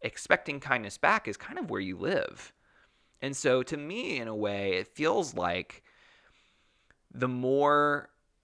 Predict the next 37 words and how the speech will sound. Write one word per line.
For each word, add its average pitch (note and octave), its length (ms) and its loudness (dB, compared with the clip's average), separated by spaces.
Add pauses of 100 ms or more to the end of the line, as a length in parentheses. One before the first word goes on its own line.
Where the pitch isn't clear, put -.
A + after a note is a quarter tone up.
(200)
deceptive G#2+ 760 -2
we G2+ 160 -2
are, F2+ 300 2
the G#2 80 -4
more A#2 220 4
we A#2 120 2
are G2 340 2
surprised G2 1000 -2
that F#2 200 -6
we F#2 540 -12 (1300)
can B2 140 -6
encounter G#2 420 -4
good F#2+ 260 -4
things A#2 300 -8
in F#2+ 80 -12
the F2+ 80 -12
world, D#2 420 -8
which C3 200 -6
makes F3 240 -4
me E3+ 100 -4
wonder, D#3+ 420 2
like, G#2 240 0 (220)
oh, G#3+ 220 2
well, G2+ 220 -2
maybe G#2+ 280 -6
if G#2 160 -10
I F#2 400 -2
put - 160 -6
more F#2+ 160 -6
good F#2+ 220 -2
out F2 120 -4
into F#2 120 -14
the F2+ 100 -8
world, G2+ 300 -2
maybe F#2+ 260 -10
I F2+ 160 -6
will F#2 540 -8